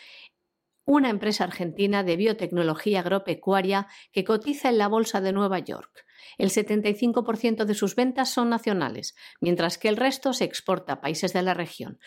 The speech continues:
como Brasil, Paraguay, Bolivia, Uruguay y Colombia, y también al resto del mundo. Si este engendro transgénico, el trigo H B cuatro, resistente a la sequía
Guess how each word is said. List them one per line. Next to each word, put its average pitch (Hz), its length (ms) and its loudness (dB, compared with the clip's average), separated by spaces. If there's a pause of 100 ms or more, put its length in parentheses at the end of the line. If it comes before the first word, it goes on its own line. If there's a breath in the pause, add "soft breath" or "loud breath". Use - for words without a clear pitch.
(220 loud breath)
como 180 260 2
Brasil, 269 640 0
Paraguay, 208 640 0
Bolivia, 247 680 0
Uruguay 220 540 0
y 240 100 -10
Colombia, 147 540 0 (260 loud breath)
y 185 120 -2
también 226 460 2
al 175 120 -2
resto 190 320 -2
del 147 140 -2
mundo. - 380 -10 (720 soft breath)
Si 208 300 2
este 262 260 2
engendro 247 500 2
transgénico, 175 800 -2
el 196 200 0
trigo 214 440 2
H 240 360 0
B 220 220 2
cuatro, 143 600 -4
resistente 208 640 0
a - 20 4
la 240 100 2
sequía - 520 -6